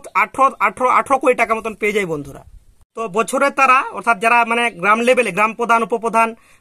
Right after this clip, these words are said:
বা গ্রাম স্তরে যারা রয়েছে গ্রাম পঞ্চায়েতে, তারা প্রায় বছরে পেয়ে যায় পাঁচ থেকে আঠারো কোটি টাকা স্যাংশন হয়ে আসে তাদের কাছে ইউটিলাইজ করার জন্য, পাঁচ থেকে আঠারো কোটি টাকা বন্ধুরা,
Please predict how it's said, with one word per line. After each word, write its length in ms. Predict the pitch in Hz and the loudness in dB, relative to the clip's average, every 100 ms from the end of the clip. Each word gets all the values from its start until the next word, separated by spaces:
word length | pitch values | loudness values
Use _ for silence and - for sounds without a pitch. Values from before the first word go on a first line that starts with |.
| - | -4
বা 140 | 185 | -2
গ্রাম 240 | 175 202 220 | 0 -2 -2
স্তরে 260 | - 254 | 0 0
যারা 140 | 233 233 | 2 0
রয়েছে 380 | 214 180 226 - _ | 0 -2 -4 -4 _
গ্রাম 200 | 170 196 196 | -4 -2 0
পঞ্চায়েতে, 480 | 226 233 208 247 415 _ _ _ | -2 0 0 -2 -4 _ _ _
তারা 220 | 196 240 | 2 2
প্রায় 280 | 254 240 262 | 2 0 0
বছরে 480 | 175 208 - 254 277 | 0 -6 -2 0 0
পেয়ে 300 | - 240 254 | 2 2 4
যায় 260 | 233 247 403 _ _ _ | 2 -2 -6 _ _ _
পাঁচ 220 | 208 - | -4 -4
থেকে 220 | - 277 | -8 -2
আঠারো 240 | 240 196 254 | -2 -2 -2
কোটি 200 | 240 220 | 0 0
টাকা 280 | 208 208 214 | -2 -4 -8
স্যাংশন 340 | - 214 202 190 | -8 -8 -6 -6
হয়ে 140 | 190 | -6
আসে 120 | 175 175 | -8 -8
তাদের 200 | 147 143 | -12 -10
কাছে 200 | 143 190 | -12 -10
ইউটিলাইজ 360 | 196 190 175 | -4 -2 -4
করার 240 | - 160 147 | -6 -10 -8
জন্য, 160 | 147 | -10
পাঁচ 180 | 143 180 | -6 -6
থেকে 200 | 202 190 | -6 -4
আঠারো 220 | 180 - | -4 -6
কোটি 260 | 185 175 170 | -12 -12 -12
টাকা 300 | 156 156 160 | -14 -8 -8
বন্ধুরা, 360 | 147 139 - | -10 -16 -20